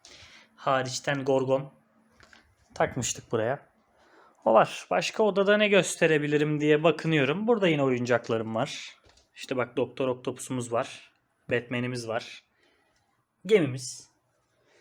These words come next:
Yine bak, benzinlikten kalma, görüyor musun? B P'ler. Burada klimamız var.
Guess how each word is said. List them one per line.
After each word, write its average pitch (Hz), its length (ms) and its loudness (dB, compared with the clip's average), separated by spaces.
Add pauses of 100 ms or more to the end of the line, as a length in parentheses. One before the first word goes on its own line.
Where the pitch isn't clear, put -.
(760)
Yine 160 340 0
bak, 156 260 -2
benzinlikten 151 680 2
kalma, 131 320 0
görüyor 139 260 -4
musun? 127 280 -10
B 131 200 2
P'ler. 113 580 -4 (100)
Burada 135 240 -2
klimamız 151 480 0
var. - 300 -6